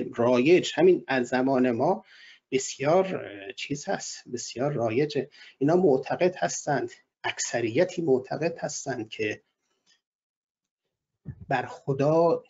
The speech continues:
خدا رو دستش نباید بست، دستش کاملاً باید باز باشد.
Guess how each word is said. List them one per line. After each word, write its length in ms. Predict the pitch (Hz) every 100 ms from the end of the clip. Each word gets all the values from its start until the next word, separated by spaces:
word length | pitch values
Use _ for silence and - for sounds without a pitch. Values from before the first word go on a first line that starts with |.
| -
خدا 180 | 139
رو 100 | 139
دستش 400 | 139 139 - -
نباید 380 | 120 139 196 214
بست، 560 | 220 196 - - - - _ _ _
دستش 340 | 123 - 127 -
کاملاً 720 | - 170 170 165 160 196 226
باید 300 | 220 208 -
باز 280 | 185 185 -
باشد. 420 | 175 - 175 190